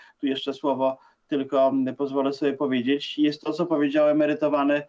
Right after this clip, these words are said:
em, generał sił lądowych U S A Paul Eaton,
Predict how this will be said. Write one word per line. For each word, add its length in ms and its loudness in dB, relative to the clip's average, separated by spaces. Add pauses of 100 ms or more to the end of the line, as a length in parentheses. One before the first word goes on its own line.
(360)
em, 460 2
generał 380 2
sił 260 -2
lądowych 540 0
U 60 0
S 180 -2
A 80 4
Paul 300 -2
Eaton, 400 0